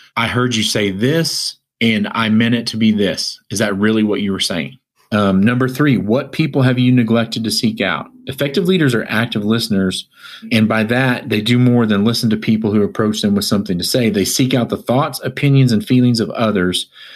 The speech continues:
starting with the top leaders who work for and ask them. If you haven't heard from some of your key people recently, seek them out and give them your ear. Ask them, "What's going on in the company I need to know about? Is there something that we need to talk about?"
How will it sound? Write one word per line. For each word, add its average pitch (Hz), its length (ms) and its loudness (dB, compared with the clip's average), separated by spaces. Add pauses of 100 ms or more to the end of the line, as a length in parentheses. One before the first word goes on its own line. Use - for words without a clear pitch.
(200)
starting 117 480 2
with 110 160 2
the - 60 -6
top 113 280 -2
leaders 110 260 2
who 113 120 0
work 104 340 -2
for 107 220 2
and 101 100 2
ask 95 320 -2
them. 85 320 -6 (160)
If - 160 -4
you 110 80 2
haven't 131 320 -2
heard 131 300 0
from 120 100 0
some 127 200 2
of 117 140 2
your 107 140 0
key 135 220 -2
people 135 260 2
recently, 147 420 0
seek 123 320 -2
them 151 160 0
out 123 300 0
and 107 100 0
give 107 200 0
them 110 160 4
your 107 220 4
ear. 95 380 -2 (220)
Ask 117 320 -4
them, 76 240 -4 (260)
"What's 101 220 -2
going 127 260 4
on 127 140 4
in 127 80 4
the 113 100 0
company 123 380 0
I 110 60 2
need 110 160 2
to 104 100 0
know 98 220 0
about? 90 320 -2
Is 101 120 -4
there 95 80 0
something 120 380 2
that 107 120 2
we 107 120 6
need 110 140 6
to 101 140 -4
talk 101 260 -2
about?" - 320 -4